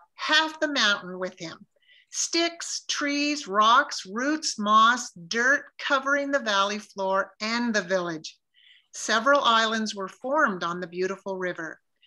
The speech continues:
Many of the people were covered. Those who were out berry picking, collecting duck eggs, hunting, trapping for muskrat, and gathering survived. This is about five thousand years ago.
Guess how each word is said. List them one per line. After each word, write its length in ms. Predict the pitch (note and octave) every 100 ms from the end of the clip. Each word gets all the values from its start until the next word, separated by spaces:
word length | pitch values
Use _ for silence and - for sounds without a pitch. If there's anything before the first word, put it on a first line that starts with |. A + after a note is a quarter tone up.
| _
Many 380 | - G3+ A3+ C4+
of 120 | C4
the 80 | A3
people 420 | A3 A3+ G#3+ A3+
were 140 | F#3+ F3+
covered. 580 | - - G3 D#3+ D#3 - _ _ _ _ _ _
Those 400 | E3 F#3+ G3 A3
who 160 | - C4
were 200 | C4 A#3
out 300 | G3 G3+ G3
berry 300 | F3+ F3 G3
picking, 500 | G#3 A#3 A#3 B3 D4 - _ -
collecting 600 | G3+ F#3 F#3+ F#3+ F#3 F3
duck 320 | F3 G3 -
eggs, 460 | A3 A3+ B3+ B3 - _
hunting, 640 | - G#3+ G#3 - A#3+ C4 C4 _
trapping 580 | - G3+ F#3+ G3+ A#3+ A3+
for 160 | A3+ G3+
muskrat, 760 | F3+ G3 - - A3+ A3+ A3+ -
and 180 | F3+
gathering 760 | E3+ F3 F3 F3 E3 D#3 D#3 E3+ _ _
survived. 880 | - - G3 F#3+ G#3 G3+ F3 D#3 - - _ _ _ _ _ _ _ _ _
This 180 | D4 D4+
is 120 | F#4
about 440 | F4 B3+ F#3+ -
five 480 | - - A#3+ B3+ D4+
thousand 520 | - A#3+ A#3 A#3+ A#3 G#3+
years 280 | F#3+ F#3+ G3
ago. 340 | F#3 D#3 -